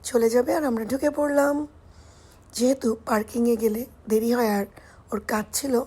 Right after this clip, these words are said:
তাই ও চলে গেল। আমরা ঢুকে পড়লাম। লাগেজ দিয়ে আমরা চেক ইন করে চলে যাব ভিতরে। কিছুক্ষণ বসেছিলাম, প্লেন ডিলে ছিল কিছুক্ষণ, আর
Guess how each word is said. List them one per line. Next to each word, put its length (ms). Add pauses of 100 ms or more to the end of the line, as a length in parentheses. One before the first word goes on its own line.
(500)
তাই 220
ও 80
চলে 340
গেল। 120 (720)
আমরা 240
ঢুকে 280
পড়লাম। 280 (720)
লাগেজ 340 (160)
দিয়ে 220 (760)
আমরা 280 (360)
চেক 260
ইন 100 (100)
করে 180 (560)
চলে 320
যাব 120 (140)
ভিতরে। 340 (1900)
কিছুক্ষণ 420
বসেছিলাম, 580 (160)
প্লেন 320
ডিলে 340
ছিল 180
কিছুক্ষণ, 580 (1400)
আর 80